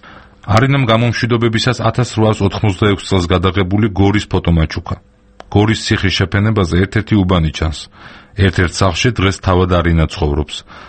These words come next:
ამ სახლს დღესაც ისეთივე აივანი აქვს, როგორც ას ოცდასამი წლის წინანდელ ფოტოზეა გამოსახული. საღამოს გვიანობამდე ლექცია მქონდა მაგისტრებთან, კავკასიის მედია სკოლაში. სახლში ძალიან დაღლილი დაუბრუნდი. დღეს ჩემი მორიგეობის ღამეა.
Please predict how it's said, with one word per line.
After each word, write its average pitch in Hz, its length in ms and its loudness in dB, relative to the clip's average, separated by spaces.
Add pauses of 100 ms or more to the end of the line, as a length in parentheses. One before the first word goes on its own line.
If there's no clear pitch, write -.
(140)
ამ 107 180 2
სახლს 101 320 -2
დღესაც 101 360 -2
ისეთივე 92 520 0
აივანი 95 460 2
აქვს, 120 220 -6
როგორც 87 340 0 (180)
ას 107 240 0
ოცდასამი 107 580 0
წლის 87 280 -2
წინანდელ 85 420 2
ფოტოზეა 80 520 0
გამოსახული. 78 680 -2 (320)
საღამოს 120 460 0
გვიანობამდე 101 560 0
ლექცია 95 360 0
მქონდა 92 280 2
მაგისტრებთან, 80 680 0 (100)
კავკასიის 95 560 0
მედია 90 360 4
სკოლაში. 80 480 -2 (220)
სახლში - 400 0
ძალიან 90 380 2
დაღლილი 82 440 2
დაუბრუნდი. 76 540 -2 (480)
დღეს - 300 0
ჩემი 113 240 0
მორიგეობის 95 600 2
ღამეა. 78 400 0